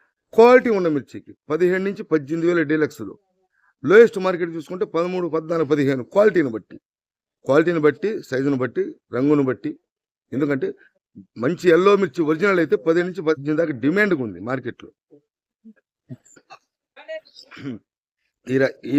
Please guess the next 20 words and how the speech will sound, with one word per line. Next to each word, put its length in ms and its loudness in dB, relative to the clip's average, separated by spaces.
విధంగా 280 2
అయితే 180 0
ఎరుపు 220 -4
రకాలు 240 -2
ఉన్నాయండి 360 -6
ఈరోజు. 240 -4
ఈరోజు 320 0
మిర్చి 260 -4
రక 160 -4
సరుకులు 340 -2
ఈ 80 -4
విధంగా 320 0
ఉండే, 140 0
మార్కెట్ 340 2
ధరలు 180 -2
అయితే 160 -6
ఈ 60 -2
విధంగా 260 -4
ఉండే. 180 -8
ఇంచుమించుగా 520 -4